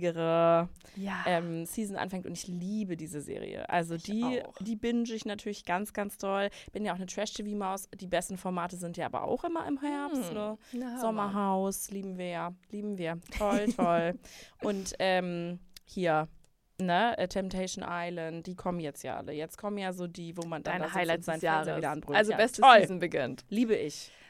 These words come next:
Speaker 2: Und, äh, ja, ansonsten, was ja noch immer, äh, passiert ist, dass Halloween kommt.
Speaker 1: Mhm.
Speaker 2: Halloween. Und das heißt, wir alle stimmen uns ja auch schon langsam ein, wenn man so in die Läden gibt, überall, äh, geht, überall sind Kürbisse,
Speaker 1: Mhm.
Speaker 2: irgendwie, ja, Pumpkin Spice Latte.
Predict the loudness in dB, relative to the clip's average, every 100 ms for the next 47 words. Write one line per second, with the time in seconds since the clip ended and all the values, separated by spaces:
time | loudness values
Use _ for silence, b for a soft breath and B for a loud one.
0 | B 4 6 6 4 6 6 6 6 4
1 | 2 -6 2 4 4 2 -2 0 0 0
2 | 0 0 0 0 2 4 4 4 2 2
3 | 0 -2 -8 -8 -6 2 2 2 0 0
4 | -4 b b b 0 0 -6 -14 0 2
5 | 2 -2 -6 -10 -6 0 2 2 0 -2
6 | -2 6 6 6 -2 -4 -2 4 4 4
7 | 4 8 8 6 2 4 6 6 4 2
8 | 2 2 2 4 6 6 2 2 0 2
9 | 4 4 2 -2 0 4 6 6 6 0
10 | 2 0 2 4 2 2 -8 -10 B B
11 | 4 6 6 6 8 10 8 6 0 0
12 | 0 0 0 4 6 6 4 2 2 2
13 | 0 2 0 4 0